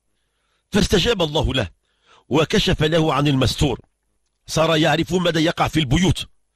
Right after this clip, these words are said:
فنظر عن يمينه فوجد جيرانا له جالسون يشربون الخمر بالليل،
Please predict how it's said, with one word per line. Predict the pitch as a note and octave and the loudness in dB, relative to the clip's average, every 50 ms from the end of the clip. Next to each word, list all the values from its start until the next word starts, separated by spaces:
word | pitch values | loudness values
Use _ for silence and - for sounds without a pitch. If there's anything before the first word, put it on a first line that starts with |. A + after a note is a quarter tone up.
| _ _ _ _ _ _ _ _ _ _ _ _ _ _ _ _ _ _ - | _ _ _ _ _ _ _ _ _ _ _ _ _ _ _ _ _ _ -10
فنظر | - - - D#3+ D#3 E3 D#3 C#3+ - - C#3+ G#3+ A#3+ G#3 A#3 A#3 | -4 0 2 2 2 2 0 -2 -2 -4 -4 -4 -2 0 0 0
عن | G#3+ F3 F#3 G3 G3 | 0 0 0 0 0
يمينه | G3 G3 G#3 A3+ A#3 A#3 A#3 G#3+ A#3+ B3+ A3 _ _ _ _ _ _ _ | 0 0 -2 -2 -2 -2 0 0 0 -2 -4 _ _ _ _ _ _ _
فوجد | _ - D#3+ F3+ G3 G#3+ D3+ F3+ F#3 F3 F3 F3 D#3+ - _ _ _ _ _ _ _ _ _ _ _ _ _ - | _ -2 0 0 2 0 0 0 0 0 0 -2 -2 -6 _ _ _ _ _ _ _ _ _ _ _ _ _ -6
جيرانا | B2+ G#2 C#3+ E3+ G3 A3 A#3+ A#3 G3+ | -2 0 2 2 2 2 2 0 0
له | F3 E3 E3 C#3+ C3 F3 F3 - _ _ _ _ _ _ _ _ _ _ _ _ - | 0 0 0 0 0 -2 -6 -8 _ _ _ _ _ _ _ _ _ _ _ _ -4
جالسون | - - F#3+ F#3 F#3 E3+ - - A#3 B3 B3 A#3 G#3 - _ _ _ _ _ _ - | -2 0 0 2 0 0 0 0 0 0 0 -2 -4 -6 _ _ _ _ _ _ -4
يشربون | - D3 F3+ - - D#3+ F3 E3+ F3+ G3+ F#3 | 0 0 0 2 0 0 -2 0 0 0 0
الخمر | F3 D3 A#2+ - E3 D#3+ B2+ G2+ - _ _ _ _ _ _ _ _ _ _ _ _ _ _ _ _ _ _ _ _ _ _ _ _ _ _ _ _ _ _ _ _ _ _ _ _ _ _ _ _ - | 0 0 -2 -2 -2 0 -2 -2 -4 _ _ _ _ _ _ _ _ _ _ _ _ _ _ _ _ _ _ _ _ _ _ _ _ _ _ _ _ _ _ _ _ _ _ _ _ _ _ _ _ -6
بالليل، | A2 G#2 E3 D#3+ D3+ D3+ E3+ E3 C3 A2 F#2 D#2+ C#2 | -2 0 0 2 2 2 2 2 0 -2 -4 -10 -14